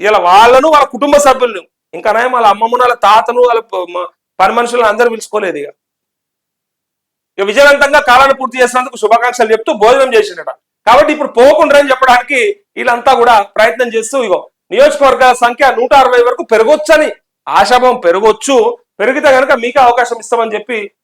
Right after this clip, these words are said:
ఇగో వీళ్ళందరి పేర్లు ఇక్కడ వచ్చినాయి. ఇంతమంది నిన్న కలిసిరట, కలిసి కేసీఆర్ తోని భోజనం చేసిరట. భోజనం చేసి "సార్ ఉంటాం సార్" అని చెప్పొచ్చిరట,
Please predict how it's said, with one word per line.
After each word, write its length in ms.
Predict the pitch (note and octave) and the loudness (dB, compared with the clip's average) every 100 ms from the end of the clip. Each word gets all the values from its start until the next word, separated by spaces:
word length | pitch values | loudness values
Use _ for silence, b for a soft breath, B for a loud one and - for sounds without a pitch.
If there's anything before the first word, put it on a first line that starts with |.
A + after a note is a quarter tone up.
| - | -10
ఇగో 100 | G3 | -6
వీళ్ళందరి 640 | G3 G3+ G#3+ A3 B3 C4 - | -4 -4 -6 -8 0 0 2
పేర్లు 400 | A3 A3 A#3+ G3+ _ _ | 0 0 -2 -4 _ _
ఇక్కడ 180 | G3+ A#3 | -6 -4
వచ్చినాయి. 340 | F#3+ D#3+ D3 | -4 -8 -12
ఇంతమంది 800 | F#3 A#3+ A#3+ A#3 A3 A#3 B3 G#3+ - _ - | -10 -6 -2 0 -2 -4 -4 -6 -10 _ -12
నిన్న 160 | G#3+ A#3+ | -8 -2
కలిసిరట, 500 | A3 G#3 B3 A3 - - _ - | -2 -2 -2 -2 -4 -12 _ -4
కలిసి 520 | G3+ A3+ D#4 F#4 F#4 - _ _ _ _ _ _ _ _ _ _ - | -4 -2 0 0 -4 -20 _ _ _ _ _ _ _ _ _ _ 0
కేసీఆర్ 500 | A#3+ C#4+ C#4 C#4 C4+ | 0 2 2 0 2
తోని 260 | B3+ D4+ | 0 0
భోజనం 520 | A#3 F3+ A#3 C#4+ C#4 A3+ | -2 0 2 2 0 -2
చేసిరట. 300 | G#3+ E3 E3 | -6 -8 -2
భోజనం 460 | F#3+ C#4 C#4+ B3+ | 0 2 2 2
చేసి 400 | C4 C4+ C4+ A3 _ _ _ - | -2 -2 -8 -10 _ _ _ 0
"సార్ 160 | C4 | 0
ఉంటాం 320 | B3 A#3 D4 C#4+ | 0 2 0 4
సార్" 240 | C#4 D4+ - _ _ - | 4 2 0 _ _ -6
అని 140 | A#3+ | -2
చెప్పొచ్చిరట, 500 | A#3+ C4 C4 B3+ B3 | 0 0 0 -2 -2